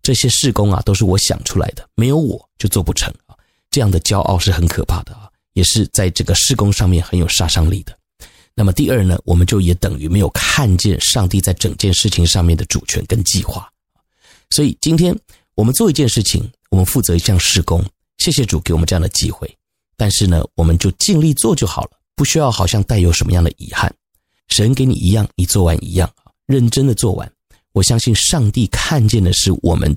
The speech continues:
做事的心，也就是他看重的是过程，而不是那个结果。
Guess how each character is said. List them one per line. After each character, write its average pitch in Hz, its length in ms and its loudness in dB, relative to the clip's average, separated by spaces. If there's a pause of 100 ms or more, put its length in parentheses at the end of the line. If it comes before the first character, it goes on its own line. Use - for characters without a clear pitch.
做 127 260 0
事 - 300 0
的 - 120 0
心， - 400 0 (600)
也 101 100 0
就 98 100 -2
是 131 120 -2
他 127 100 0
看 165 240 -2
重 147 120 2
的 113 60 2
是 - 200 -2
过 - 180 -2
程， - 200 -4 (300)
而 - 80 -2
不 - 120 0
是 107 100 0
那 95 80 4
个 - 80 -6
结 - 220 -4
果。 - 140 -12